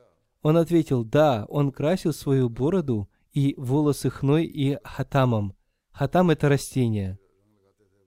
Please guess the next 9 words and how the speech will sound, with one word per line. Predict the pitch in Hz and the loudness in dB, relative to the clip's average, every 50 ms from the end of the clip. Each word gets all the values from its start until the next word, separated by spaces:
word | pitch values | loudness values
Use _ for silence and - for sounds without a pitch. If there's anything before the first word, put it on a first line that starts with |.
| 95 98 95 90 92 92 95 98 95 _ 101 95 98 95 98 101 _ _ _ _ _ _ _ _ _ _ _ _ _ _ _ _ _ 110 _ 120 113 110 107 101 95 98 101 98 117 104 107 104 101 98 95 92 92 92 _ _ _ _ _ _ _ _ _ _ _ _ _ _ _ _ _ _ | _ _ _ _ _ _ _ _ _ _ _ _ _ _ _ _ _ _ _ _ _ _ _ _ _ _ _ _ _ _ _ _ _ _ _ _ _ _ _ _ _ _ _ _ _ _ _ _ _ _ _ _ _ _ _ _ _ _ _ _ _ _ _ _ _ _ _ _ _ _ _ _
Относительно | - 143 139 - 170 170 165 - 247 247 - 226 202 190 175 | -8 -8 -4 -2 -2 -2 -2 -2 -4 -2 -2 0 0 0 0
праведности | - - 160 156 180 196 190 160 156 139 - - 147 | 0 0 0 0 0 0 -2 -2 -4 -6 -4 -4 -4
и | 143 135 | -2 0
богобоязненности | 139 143 135 143 139 135 135 135 147 156 156 - 160 135 131 127 - - | 0 0 0 0 0 0 2 2 2 0 0 0 0 -2 -2 -2 -2 -4
Хазрата | 131 - - 139 135 - 147 147 139 - 139 123 | -4 -2 -2 -2 0 2 2 0 0 2 0 -2
Абу | 117 120 123 | 0 -2 -2
Бакра | 117 127 143 170 - - 131 | 0 0 -2 -2 -2 -4 -4
повествуется | 117 - 139 139 135 139 - - - 143 139 135 - - 127 | -2 2 2 2 2 2 0 0 2 2 2 2 2 -2 -4
следующее. | - - - 131 123 113 113 107 - - 110 101 98 95 92 98 | -4 -2 -2 -2 0 0 -2 -4 -4 -4 -4 -4 -4 -4 -6 -8